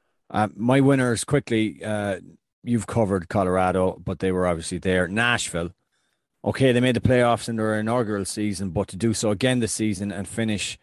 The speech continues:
on equal points with the well-established Philadelphia Union is, um, is a great regular season finish.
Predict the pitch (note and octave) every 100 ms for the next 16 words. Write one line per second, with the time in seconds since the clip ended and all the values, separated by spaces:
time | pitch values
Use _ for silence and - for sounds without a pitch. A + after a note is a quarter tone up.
0 | _ _ _ _ F#2+ A2 D#3+ C#3 B2 -
1 | A#2+ A#2 B2+ - - _ _ _ _ G2+
2 | A#2+ A2 C3 C3+ A#2+ C#3 B2 G#2+ A#2 -
3 | - - C3 A#2 B2 A2 A2+ A2 A2+ A2
4 | G#2 G2 F#2 - G#2 G2+ F2 E2+ G2+ G2
5 | F#2+ F2+ _ G#2+ G#2+ A2 D3 C#3 C#3 C#3
6 | B2+ C#3 A#2 A#2 - C3+ G2